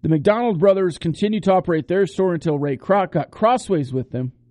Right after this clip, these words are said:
opened a McDonald's operation down the street to put the brothers out of business. You know, I've seen that movie, but I did not remember any of that. Sorry. Uh, Kim Mulkey wanted to dress like Ric Flair.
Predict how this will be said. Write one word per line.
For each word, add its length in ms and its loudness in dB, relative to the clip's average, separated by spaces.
opened 280 2
a 40 0
McDonald's 500 0
operation 520 0
down 180 0
the 60 -4
street 260 -4
to 60 -18
put 140 -6
the 60 -2
brothers 300 -2
out 120 -6
of 60 -10
business. 380 -16
You 80 0
know, 60 4
I've 120 2
seen 280 -2
that 180 -4
movie, 320 0
but 120 -6
I 100 0
did 160 -4
not 160 -2
remember 320 -4
any 160 -2
of 80 -6
that. 160 -4
Sorry. 360 2
Uh, 200 2
Kim 260 4
Mulkey 340 0
wanted 220 2
to 60 0
dress 340 2
like 180 2
Ric 220 0
Flair. 560 0